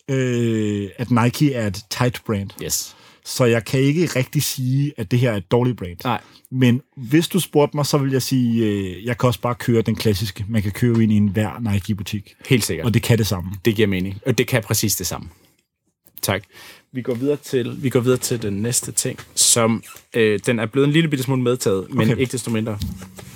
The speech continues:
Speaker 1: Okay.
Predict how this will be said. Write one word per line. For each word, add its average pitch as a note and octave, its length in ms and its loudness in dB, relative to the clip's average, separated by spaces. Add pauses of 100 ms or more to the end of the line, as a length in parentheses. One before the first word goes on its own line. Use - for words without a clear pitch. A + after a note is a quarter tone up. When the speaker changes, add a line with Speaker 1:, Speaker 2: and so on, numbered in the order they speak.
(2750)
Speaker 1:
Okay. C3+ 360 0